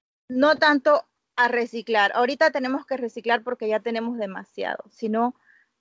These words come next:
a parar el consumo, el, el consumismo, porque tenemos demasiado, demasiado materiales en, en la calle, pues, que,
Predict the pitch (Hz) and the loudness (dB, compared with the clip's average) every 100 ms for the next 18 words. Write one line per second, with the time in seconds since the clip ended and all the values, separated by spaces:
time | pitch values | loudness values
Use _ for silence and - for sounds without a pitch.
0 | _ _ _ - 247 240 233 214 - _ | _ _ _ 0 6 6 6 2 0 _
1 | _ _ _ _ _ - 247 247 254 294 | _ _ _ _ _ -2 2 4 4 4
2 | 294 - 240 240 - - 285 262 208 - | 4 0 0 0 -4 -6 -2 0 -2 -8
3 | - 214 208 - 220 214 - 233 - 240 | -10 -8 -8 -6 -6 -4 -2 -2 -2 4
4 | 247 269 262 - 185 - _ _ _ _ | 6 6 4 -2 -14 -16 _ _ _ _
5 | - 220 226 220 233 226 247 285 226 214 | -12 -6 -2 0 2 4 4 4 2 0
6 | - 240 233 233 226 208 - _ - 202 | -2 -2 2 2 2 -2 -6 _ -10 -6
7 | 214 208 - 226 208 208 208 196 - _ | -4 -6 -4 -2 0 -2 -6 -8 -12 _
8 | _ _ _ - 220 214 214 208 202 214 | _ _ _ -10 -8 -4 0 2 0 0
9 | 226 214 - 202 196 - 202 196 214 202 | -6 -10 -12 -10 -8 -8 -6 -4 0 0
10 | 208 202 - 202 208 | 0 -4 -10 -14 -12